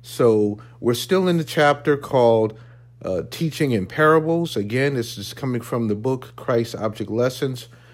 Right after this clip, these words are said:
by Ellen G. White. Here's what she says. "Christ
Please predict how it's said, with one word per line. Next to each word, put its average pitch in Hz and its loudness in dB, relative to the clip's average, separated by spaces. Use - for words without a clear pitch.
by 101 -2
Ellen 110 0
G. 110 -2
White. 92 -6
Here's 156 0
what 139 2
she 135 -6
says. 82 -6
"Christ 226 2